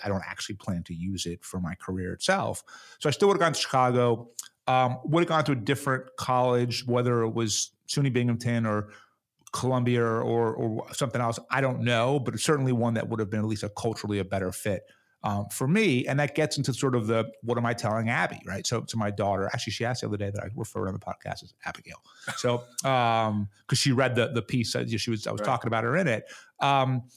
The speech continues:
Speaker 1: she and I just looked at schools in Boston and D C, and we've looked at schools in L A and New Orleans as well. Um, and what I am, you know, so pleased is her evaluation is totally based on,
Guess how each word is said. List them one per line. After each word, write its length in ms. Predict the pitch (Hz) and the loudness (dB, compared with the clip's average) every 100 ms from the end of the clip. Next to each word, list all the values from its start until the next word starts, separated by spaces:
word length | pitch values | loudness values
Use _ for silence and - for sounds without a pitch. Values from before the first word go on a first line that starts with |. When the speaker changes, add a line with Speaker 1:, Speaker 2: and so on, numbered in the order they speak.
| - _ _ _ - | -20 _ _ _ -4
Speaker 1:
she 180 | - | 0
and 100 | 160 | 4
I 100 | 170 | 4
just 280 | 135 147 - | 4 0 0
looked 220 | 139 131 | 0 0
at 100 | 135 | -2
schools 400 | - - 123 113 | -2 2 2 4
in 120 | 113 104 | 2 2
Boston 440 | 107 104 - 120 | 2 0 0 0
and 140 | 117 | 0
D 160 | 110 113 | 0 0
C, 340 | - 95 95 | 0 0 0
and 100 | 113 | 0
we've 160 | 107 101 | -2 -2
looked 140 | 151 | -4
at 80 | - | -6
schools 380 | - - 98 95 | -6 -4 -2 -2
in 160 | 95 95 | -2 -2
L 180 | 95 92 | -2 -2
A 300 | 92 95 101 | -2 -2 -2
and 160 | 92 | -2
New 80 | 95 | -2
Orleans 460 | 90 92 92 90 85 | -2 -2 -2 -2 -4
as 100 | 82 | -8
well. 340 | - 76 95 - - - - | -8 -8 -8 -10 -16 -20 -8
Um, 520 | 107 110 110 110 110 - - - | -4 -2 0 -2 -4 -8 -18 -6
and 340 | 131 131 123 135 | -2 0 0 -2
what 380 | 120 117 135 151 | 0 0 2 2
I 220 | 139 127 | 0 0
am, 420 | 113 107 107 - | 0 0 -2 -4
you 100 | - | -2
know, 120 | 123 - | -2 -2
so 220 | - 131 | -2 -2
pleased 840 | 127 - 165 185 107 120 127 - - | -4 -2 -2 0 -2 -2 -4 -6 -8
is 580 | 113 113 113 113 113 - _ _ _ _ _ | -2 0 0 0 -2 -4 _ _ _ _ _
her 320 | - 135 160 | -4 0 2
evaluation 880 | 143 131 131 123 139 151 - 110 104 - | 0 0 0 0 0 -2 -2 -4 -4 -6
is 180 | - - | -8 -8
totally 480 | - - 120 131 135 | -10 -2 0 2 0
based 420 | 110 101 104 - | -2 -4 -4 -4
on, 440 | 104 98 98 104 | -2 -2 -2 -2